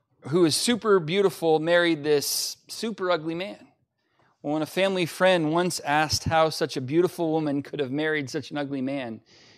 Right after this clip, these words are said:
she replied, "He has never once hurt my feelings."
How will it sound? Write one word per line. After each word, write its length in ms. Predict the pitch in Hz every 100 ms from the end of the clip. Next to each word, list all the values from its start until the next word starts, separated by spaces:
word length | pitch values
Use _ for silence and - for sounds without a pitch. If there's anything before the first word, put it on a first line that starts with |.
| -
she 200 | - 160
replied, 640 | 147 151 147 131 120 110 - - - _ _ _
"He 220 | 156 151
has 320 | 135 120 110
never 320 | 131 147 160
once 580 | 143 143 120 104 - - -
hurt 260 | - 123 -
my 160 | 110
feelings." 720 | 107 127 110 104 104 - -